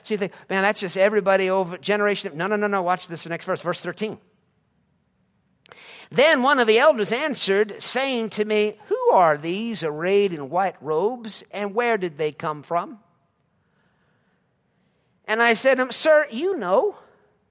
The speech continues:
So he said to me, "These are the ones who come out of the great tribulation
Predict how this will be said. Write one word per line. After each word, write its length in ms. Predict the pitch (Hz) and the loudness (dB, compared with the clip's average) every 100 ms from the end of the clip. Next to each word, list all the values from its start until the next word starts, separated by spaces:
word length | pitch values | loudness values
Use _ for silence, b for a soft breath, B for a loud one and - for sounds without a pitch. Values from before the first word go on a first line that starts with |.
| _ _ _ _ _ _ - | _ _ _ _ _ _ -8
So 220 | - 339 | -2 -2
he 100 | 226 | -2
said 300 | - 247 214 | 2 2 2
to 60 | 208 | 2
me, 380 | 214 214 190 - b b b b - | 2 2 -2 -8 b b b b -16
"These 580 | 131 233 349 415 392 277 | -2 2 6 6 6 6
are 140 | 262 | 4
the 180 | 214 226 | 6 2
ones 720 | 208 254 320 214 208 226 - | 2 4 6 4 2 -4 -4
who 160 | 220 | -6
come 320 | 180 226 220 220 | -2 0 0 2
out 360 | 226 302 330 | 4 4 4
of 220 | 233 220 180 | 2 0 0
the 100 | 214 | -2
great 520 | 160 196 262 359 - | 0 4 4 2 -4
tribulation 1040 | - 277 277 233 226 233 359 320 - - | -4 -2 0 2 4 4 2 0 -4 -8